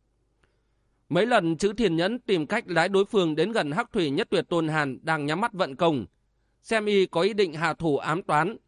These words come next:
giống như là bọn Nam Cương Ngũ Tuyệt không. Nhưng đã khẳng định Ô Trường Viễn hoàn toàn không nghĩ đến điều này. Sau khi điểm một bút trúng vai,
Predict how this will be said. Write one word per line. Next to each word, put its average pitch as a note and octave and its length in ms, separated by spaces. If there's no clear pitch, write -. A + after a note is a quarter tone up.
giống F#3+ 200
như G#3+ 200
là D#3+ 160
bọn D3 300
Nam E3 180
Cương D#3+ 260
Ngũ G#3+ 140
Tuyệt F3 200
không. D3 320
Nhưng F3+ 360
đã F#3+ 120
khẳng F#3 220
định E3+ 180
Ô F3 160
Trường D3+ 220
Viễn G3+ 220
hoàn F#3+ 260
toàn D3+ 300
không E3+ 220
nghĩ F3 120
đến E3+ 180
điều F#3+ 140
này. C#3 300
Sau F#3 200
khi E3+ 280
điểm E3 260
một D#3+ 140
bút B3 200
trúng G3 240
vai, D3+ 320